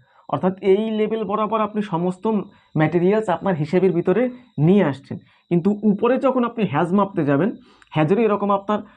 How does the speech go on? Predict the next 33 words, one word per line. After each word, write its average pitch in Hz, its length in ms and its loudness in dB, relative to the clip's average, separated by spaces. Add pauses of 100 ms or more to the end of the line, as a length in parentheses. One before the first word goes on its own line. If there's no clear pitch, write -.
(120)
আহ, 139 120 0
সাধারণত 185 520 0
হ্যাজের, 147 500 0
আহ, 131 760 -8
লেন্থ 180 500 2
এবং 165 320 -2
বডির 165 240 0
লেন্থ 214 340 -2
একই 180 280 2
হয়ে 131 200 2
থাকে। 107 300 -8
এটাকে 185 240 -2
আপনি 202 140 -4
আলাদাভাবে 175 440 2
আবার 170 300 0
দৈর্ঘ্য 147 300 -4
into 156 260 -6
প্রস্থ 147 380 -8
into 170 280 -6 (420)
উচ্চতা 190 400 2
করে 190 200 0
নেবেন। 117 260 -2 (840)
তো 170 120 4
দৈর্ঘ্য 160 400 2
সাধারণত 202 380 -2
মূল 185 280 2
বডির 180 280 0
যা 190 120 -2
দৈর্ঘ্য 160 280 0
থাকে, 196 260 -4
হ্যাজের 156 280 -2 (460)
দৈর্ঘ্য 165 300 2
সেটাই 196 320 0